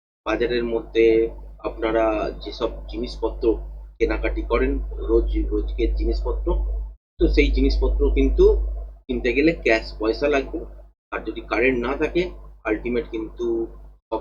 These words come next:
জায়গায় অন্ধকার, এটিএম মেশিনও কিন্তু চলবে না। তো এইটুকুনি প্রশংসা দিয়েই আজকের প্রেডিকশন শুরু করছি। লাইভ মার্কেটের মধ্যে আপনাদের সাথে শেয়ার করেছিলাম যে এই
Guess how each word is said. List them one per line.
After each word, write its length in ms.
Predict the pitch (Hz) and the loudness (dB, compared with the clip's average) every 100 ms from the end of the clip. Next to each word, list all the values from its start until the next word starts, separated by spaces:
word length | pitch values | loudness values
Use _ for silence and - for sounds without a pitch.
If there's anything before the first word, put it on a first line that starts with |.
| - | -2
জায়গায় 300 | 123 135 131 | 0 2 4
অন্ধকার, 300 | 139 143 170 - 117 | 2 2 0 -2 -2
এটিএম 280 | 113 113 113 107 | 0 0 0 -2
মেশিনও 360 | 101 110 113 113 | -6 -6 -6 -6
কিন্তু 180 | 117 - - | -6 -8 -4
চলবে 360 | 107 92 92 92 | -4 -4 -6 -6
না। 80 | - - - _ _ _ _ _ _ _ _ _ - | -8 -12 -16 _ _ _ _ _ _ _ _ _ 2
তো 80 | 160 156 170 | 4 6 8
এইটুকুনি 480 | 165 165 - 170 175 180 - - | 8 6 4 6 6 4 2 0
প্রশংসা 440 | 120 - 156 151 - 139 | 0 4 4 4 2 2
দিয়েই 200 | 147 170 131 | 4 4 2
আজকের 340 | 110 131 135 - - - | 2 6 6 6 0 -2
প্রেডিকশন 400 | 113 - - 131 - | 0 0 2 2 2
শুরু 160 | 123 139 | 0 2
করছি। 240 | 156 - - - - - _ _ _ | 0 -2 -10 -12 -20 -20 _ _ _
লাইভ 240 | 110 131 151 156 | 0 2 4 2
মার্কেটের 340 | 151 156 156 139 | 2 2 2 2
মধ্যে 300 | 143 - 165 165 156 135 | 0 4 6 6 2 -2
আপনাদের 280 | 147 143 139 | -2 -2 -2
সাথে 140 | 131 - | -8 0
শেয়ার 180 | 139 143 | 2 2
করেছিলাম 320 | 151 151 160 196 165 | 0 -2 -4 -4 -2
যে 60 | |
এই 60 | 147 | 0